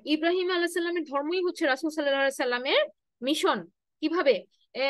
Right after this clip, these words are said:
এ দেখেন যে, উম, সূরা হজের মধ্যে আমরা দেখি যে আল্লাহ সুবহানাহু ওয়া তাআলা কিন্তু অনেকভাবে বলছেন যে কিভাবে হজের রীতিনীতি পালন করতে হবে, কিভাবে, আহ, হজের rituals গুলাকে পালন করতে হবে। অথচ, আহ, সূরা হজ কিন্তু নাজিল হইছে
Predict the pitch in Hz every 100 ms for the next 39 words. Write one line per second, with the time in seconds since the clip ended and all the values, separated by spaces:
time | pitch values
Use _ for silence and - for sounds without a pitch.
0 | - 254 269 294 381 302 220 240 226 269
1 | 269 262 262 254 330 339 311 320 339 370
2 | 339 277 302 269 247 262 311 240 277 480
3 | - - 233 262 311 339 330 330 330 330
4 | 302 294 294 571 _ _ _ _ _ _
5 | _ _ 247 302 392 320 339 262 262 262
6 | 233 220 302 330 311 294 254 277 262 262
7 | 254 262 247 240 247 240 220 247 226 233
8 | 302 320 302 294 285 285 - - 247 247
9 | 262 254 269 269 226 285 269 262 254 233
10 | 240 247 240 214 240 226 214 262 349 339
11 | 285 494 - - 240 247 - 330 330 339
12 | 302 302 311 370 339 349 277 269 330 339
13 | 339 320 277 339